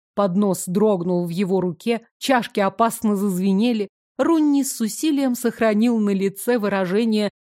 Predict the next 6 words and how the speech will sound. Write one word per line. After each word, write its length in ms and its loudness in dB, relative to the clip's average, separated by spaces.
чисто 520 -2
английского 840 0
пофигизма 960 -2
и 240 0
гордо 420 0
возвестил: 680 -4